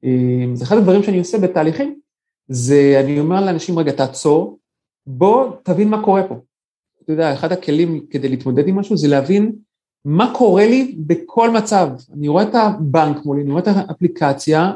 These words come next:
ועדיין אני מרגיש כמו שאני מרגיש. אז אני, חשוב שאנשים יבינו שזה לא סתם קורה. אוקיי? זה קורה ברמה של מאיות שנייה, וזה באמת לוקח את ההתמחות שלי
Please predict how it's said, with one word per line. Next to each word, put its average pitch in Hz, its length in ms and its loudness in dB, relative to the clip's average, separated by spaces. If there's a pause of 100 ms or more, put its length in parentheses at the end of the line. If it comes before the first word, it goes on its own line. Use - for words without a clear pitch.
(100)
ועדיין 160 320 2
אני 196 80 4
מרגיש 170 320 2
כמו 170 120 0
שאני 160 180 -4
מרגיש. 135 480 -10 (580)
אז 127 500 -2 (100)
אני, 139 280 -2 (460)
חשוב 269 400 0
שאנשים 208 320 0
יבינו 226 420 2 (200)
שזה 160 220 -2
לא 180 100 4
סתם 135 420 -4 (840)
קורה. 139 320 2 (600)
אוקיי? 196 160 2
זה 165 80 2
קורה 180 180 2
ברמה 156 400 4
של 175 220 2
מאיות 147 300 0
שנייה, 135 400 -6
וזה 131 140 0
באמת 160 280 0
לוקח 147 300 -2
את 147 100 -4
ההתמחות 135 1080 -2
שלי 139 260 0